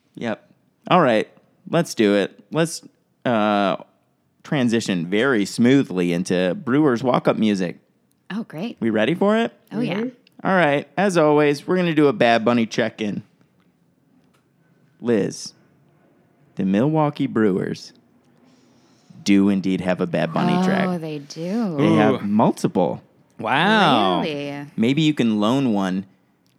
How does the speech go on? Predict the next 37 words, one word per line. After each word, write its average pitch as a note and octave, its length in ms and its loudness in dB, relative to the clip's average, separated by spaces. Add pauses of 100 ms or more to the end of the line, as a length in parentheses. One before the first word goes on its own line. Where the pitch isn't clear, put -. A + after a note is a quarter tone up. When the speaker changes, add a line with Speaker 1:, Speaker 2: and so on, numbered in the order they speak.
(580)
Speaker 1:
to G#2+ 100 -6
the F2 120 -4
San G#2+ 260 0
Diego G#2+ 380 2
Padres. F#2+ 600 -2
Speaker 3:
<laughs> - 120 -2
Yeah, C3 380 -2
or A2+ 200 -2
the G#2 200 0
Boston A#2 640 0
Red A2+ 300 0
Sox. D#2+ 400 -6
Speaker 2:
Mm. D#3+ 260 -8
Speaker 1:
Who A2 100 0
do G#2 180 0
not G2 280 0
have F2+ 160 -6
a E2+ 60 -2
Bad E2 280 -6
Bunny F2+ 240 -4
song. - 200 -8
Speaker 3:
I D3 80 2
was A3 180 0
worried. D#3 240 0
I C3+ 60 -2
thought - 180 -4
we C3+ 100 -2
might B2+ 180 -2
go A#2+ 100 -2
two - 200 -6
weeks A#2 220 -6
in G2+ 60 -6
a G2 80 -6
row B2 200 0
without F#2 280 -4
Bad D#2+ 220 -6
Bunny, E2 360 -6